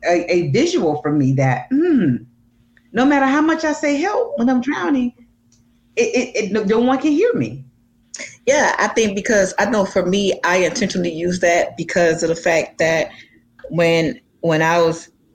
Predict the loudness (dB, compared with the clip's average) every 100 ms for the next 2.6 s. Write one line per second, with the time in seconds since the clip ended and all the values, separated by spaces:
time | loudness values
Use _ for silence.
0 | _ _ _ _ -2 0 2 2 2 0
1 | -2 -2 2 2 0 -4 -6 -2 0 0
2 | -2 -2 0 -2 -4 -8